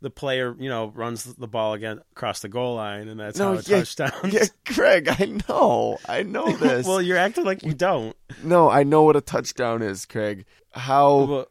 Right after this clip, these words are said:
Speaker 2: do you get a touchdown on your fantasy football team? Look, I know you guys don't sit around and roll dice like D and D.
Speaker 1: That would
Speaker 2: I
Speaker 1: be
Speaker 2: don't,
Speaker 1: stupid.
Speaker 2: <laughs> I don't get it, though. How do you,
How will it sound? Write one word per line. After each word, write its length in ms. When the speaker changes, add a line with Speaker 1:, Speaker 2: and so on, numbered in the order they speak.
Speaker 2:
do 120
you 240
get 360
a 100
touchdown 840
on 220
your 160
fantasy 600
football 680
team? 640
Look, 280
I 100
know 140
you 140
guys 260
don't 340
sit 260
around 420
and 240
roll 180
dice 520
like 220
D 160
and 120
D. 360
Speaker 1:
That 140
would 40
Speaker 2:
I 120
Speaker 1:
be 80
Speaker 2:
don't, 160
Speaker 1:
stupid. 480
Speaker 2:
<laughs> 1040
I 140
don't 400
get 180
it, 200
though. 180
How 240
do 40
you, 240